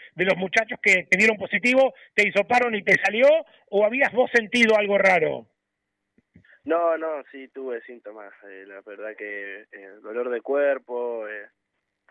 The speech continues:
Speaker 2: y fiebre, que fueron. Y bueno, y ahora estoy sin, sin olfato y sin gusto, la verdad que la estoy pasando medio ahí con eso, pero nada, por suerte nada,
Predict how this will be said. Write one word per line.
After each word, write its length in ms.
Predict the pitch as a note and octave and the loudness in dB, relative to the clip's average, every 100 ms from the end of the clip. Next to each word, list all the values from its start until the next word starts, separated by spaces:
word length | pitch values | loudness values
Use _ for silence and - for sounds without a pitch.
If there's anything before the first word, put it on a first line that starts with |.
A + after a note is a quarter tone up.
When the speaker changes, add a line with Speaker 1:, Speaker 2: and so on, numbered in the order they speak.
| _ | _
Speaker 2:
y 120 | A2 | -20
fiebre, 520 | A2+ C3 C3 A2+ G2+ G#2 | -14 -4 -2 -4 -8 -18
que 100 | A2+ | -20
fueron. 320 | - G#2+ G2+ G#2+ | -18 -16 -14 -8
Y 60 | |
bueno, 180 | B2+ B2 | -8 -4
y 60 | A2+ | -2
ahora 260 | C#3 D#3+ | 0 -2
estoy 200 | D#3 D3+ | -6 -12
sin, 280 | - C3+ B2+ | -12 -14 -14
sin 200 | - C#3 | -14 -8
olfato 480 | D3 C3 D3 C3 G2 - - - - _ | -8 -4 -4 -4 -10 -18 -20 -20 -20 _
y 180 | G#2+ G#2 - | -20 -20 -14
sin 180 | C3+ C3+ | -12 -6
gusto, 320 | D3 - A2 | -6 -4 -6
la 80 | A2 | -2
verdad 240 | A2+ A#2+ B2+ | -2 -2 -6
que 280 | B2+ A#2 G#2+ | -8 -8 -8
la 80 | |
estoy 180 | G#2+ B2+ | -10 -14
pasando 580 | A#2+ A#2+ - C3 B2+ A#2+ A2+ | -8 -8 -4 -6 -4 -4 -4
medio 260 | A#2 B2 | -6 -6
ahí 140 | A#2+ B2+ | -6 -6
con 200 | B2 A#2+ | -8 -8
eso, 220 | - C3 | -10 -12
pero 240 | A2 G2+ A#2+ | -12 -12 -6
nada, 300 | A#2 A2+ G2+ | -6 -6 -8
por 120 | _ | _
suerte 320 | _ A#2+ A2+ A2+ | _ -14 -12 -10
nada, 280 | A2+ G#2+ | -10 -10